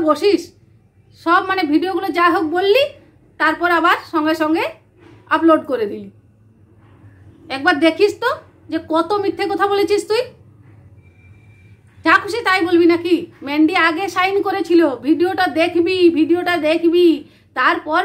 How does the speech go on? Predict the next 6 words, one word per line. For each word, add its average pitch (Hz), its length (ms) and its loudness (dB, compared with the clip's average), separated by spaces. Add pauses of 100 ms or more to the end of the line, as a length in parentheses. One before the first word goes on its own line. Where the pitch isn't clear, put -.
ভিডিও 359 320 0
করতে 359 220 -4 (100)
বসবি। 302 380 0 (720)
নির্লজ্জ 302 680 2 (200)
মেয়ে 285 260 -6
একটা, 202 260 -18